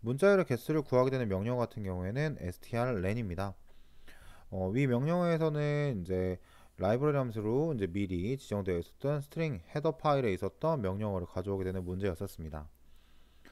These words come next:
이 번, 아이피브이 식스로 작성된 아이피에 사용된 비트 수라고 물어보게 되네요. 어, 기존 문제에서 아이피브이 포의 비트 수는 삼십이 비트, 아이피브이 식스의 비트 수는 백이십팔 비트입니다.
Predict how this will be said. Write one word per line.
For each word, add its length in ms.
이 80
번, 220
아이피브이 500
식스로 380
작성된 420
아이피에 480
사용된 380
비트 200
수라고 560
물어보게 380
되네요. 400
어, 300
기존 240
문제에서 500
아이피브이 540
포의 540
비트 260
수는 220
삼십이 380
비트, 460
아이피브이 540
식스의 400
비트 240
수는 400
백이십팔 500
비트입니다. 540